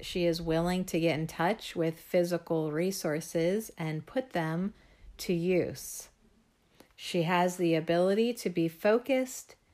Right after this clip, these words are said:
and direct in getting things done. She is the personified Earth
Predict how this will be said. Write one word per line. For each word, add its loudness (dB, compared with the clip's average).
and 2
direct 0
in 0
getting 4
things -2
done. -6
She 4
is 4
the 2
personified 2
Earth 2